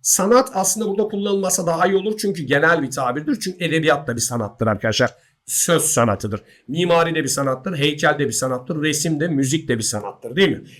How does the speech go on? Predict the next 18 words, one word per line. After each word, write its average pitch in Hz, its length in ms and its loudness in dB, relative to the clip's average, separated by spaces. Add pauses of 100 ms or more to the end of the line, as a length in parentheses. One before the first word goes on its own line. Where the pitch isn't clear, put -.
(100)
Peki 196 360 2
çizilen 240 500 -2
resimler 240 440 0
ve 226 60 2
yapılan 214 320 0
heykeller 190 520 0
milli 196 260 0
mücadelenin 185 800 0 (160)
hangi 254 460 2
alanına 185 600 0
etkisini 143 440 -2
gösterir? 117 420 -2
Bak - 180 -6
çizilen 170 480 2
resimler 165 500 0
ve 175 80 -2
yapılan 175 380 0
heykeller 147 580 -2